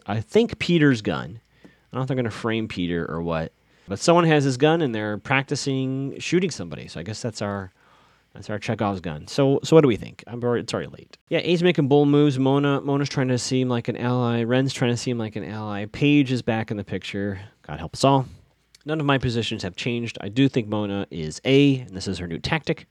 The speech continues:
I guess I think Noel and her maybe did have a bit of a disagreement. So maybe they are on the outs. So there's rival, a s-,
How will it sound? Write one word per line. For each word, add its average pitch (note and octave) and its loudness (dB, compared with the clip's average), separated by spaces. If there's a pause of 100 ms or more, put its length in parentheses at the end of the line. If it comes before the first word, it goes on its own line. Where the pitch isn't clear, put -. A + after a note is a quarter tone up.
(260)
I F#3 -8
guess D4 -4
I D4+ 0
think E3+ -2
Noel C3+ 4
and A#2 0
her A#2+ 0
maybe A#2+ 0
did A2 -2
have G#2 -2
a G2 -6
bit G2+ -2
of G2 -4
a G2 -2
disagreement. F#2+ -6
So A#2+ -6
maybe D#3+ 4
they C3+ 6
are A2 2
on G#2 -2
the D2+ -4
outs. D2+ -8
So - -8
there's F#2+ -2
rival, G#2 2
a A#2 -2
s-, - -4